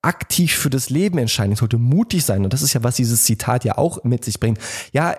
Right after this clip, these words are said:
es braucht Mut, sich für das Leben zu entscheiden. Und das braucht's tatsächlich. Das ist, was wir alle brauchen. Mehr Mut und, und mehr Rückgrat sozusagen. Sagen, „Ich kämpfe für das, was mir wichtig ist, auch wenn es schwer ist.“ Weil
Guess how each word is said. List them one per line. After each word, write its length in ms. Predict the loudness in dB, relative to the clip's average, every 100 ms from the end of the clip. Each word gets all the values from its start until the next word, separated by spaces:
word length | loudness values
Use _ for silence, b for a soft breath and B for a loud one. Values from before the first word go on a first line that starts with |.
| -2
es 180 | -4
braucht 440 | -2 -2 -2 -2 0
Mut, 300 | 2 2 0
sich 260 | -2 -2 0
für 140 | -2
das 180 | -2 0
Leben 260 | 0 0 0
zu 140 | 0
entscheiden. 500 | 0 0 0 0 0 B B B
Und 120 | -2
das 140 | -2 0
braucht's 360 | -2 0 -2
tatsächlich. 720 | 0 0 0 -2 0 -2 -2 B B B
Das 180 | 0 0
ist, 160 | 0
was 180 | 0 0
wir 200 | -2 -2
alle 220 | 0 0
brauchen. 420 | 0 0 0 0 -4 B B -6
Mehr 400 | -2 0 2 2
Mut 420 | 2 2 0 -4 -4
und, 240 | -2 -2
und 200 | 0 0
mehr 380 | 2 2 0 0
Rückgrat 560 | -2 -2 -2 0 -2 -2
sozusagen. 600 | 0 2 2 2 0 0
Sagen, 200 | 0 -2 B B -6
„Ich 240 | -2 -2 -2
kämpfe 420 | -2 0 -2 -2
für 140 | -2
das, 340 | 0 0 -2 -2
was 280 | -2 -2 0
mir 180 | -2 0
wichtig 300 | -2 -2 0
ist, 180 | -2 B B B -10
auch 360 | -4 -2 -2 -2
wenn 200 | -2 0
es 160 | 0
schwer 460 | 0 0 0 0 -2
ist.“ 180 | -4 -6 B B
Weil 180 | -2 -2